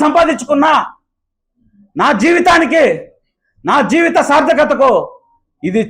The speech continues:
చాలు అని చెప్పి ఎంతోమంది నెల్లూరు నుంచి కూడా, అన్ని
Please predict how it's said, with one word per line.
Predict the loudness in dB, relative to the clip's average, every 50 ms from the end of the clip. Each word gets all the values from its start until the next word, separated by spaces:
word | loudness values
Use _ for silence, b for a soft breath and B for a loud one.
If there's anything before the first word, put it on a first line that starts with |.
| -4 0
చాలు | 2 2 4 4 4 4 2
అని | 2 0 0
చెప్పి | -2 -2 0 2 2 2 2 0 -4 -10 -18 _ _ _ _ _ _ _ -6
ఎంతోమంది | -2 -2 0 2 2 2 2 4 2 2 2 2 2 2
నెల్లూరు | 2 2 2 0 0 0
నుంచి | -2 -2 -2 0 0
కూడా, | 2 2 2 0 0 -4 -10 -18 _ _ _ _ _ _ _ _ -10
అన్ని | -6 -4 -2 0 0 0